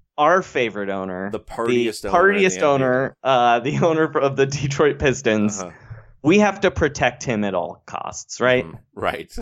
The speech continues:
Speaker 2: <laughs> He needs to
Speaker 1: Um,
Speaker 2: be around.
Speaker 1: so I think for him, um, I think the thing he would, I think something he would crush would be Old Time Rock and Roll by Bob Seger.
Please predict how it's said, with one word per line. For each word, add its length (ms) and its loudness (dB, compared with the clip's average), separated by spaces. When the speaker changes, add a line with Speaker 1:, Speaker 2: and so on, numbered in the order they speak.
Speaker 2:
<laughs> 200 -14
He 80 0
needs 300 -12
to 40 0
Speaker 1:
Um, 360 4
Speaker 2:
be 60 -12
around. 280 -20
Speaker 1:
so 420 2
I 200 2
think 500 -6
for 260 0
him, 760 0
um, 600 2
I 80 0
think 420 0
the 140 0
thing 140 -2
he 280 0
would, 640 4
I 120 2
think 400 0
something 460 2
he 160 4
would 240 0
crush 640 -2
would 180 0
be 160 0
Old 320 2
Time 280 2
Rock 280 0
and 140 -2
Roll 220 0
by 200 0
Bob 320 -2
Seger. 560 -4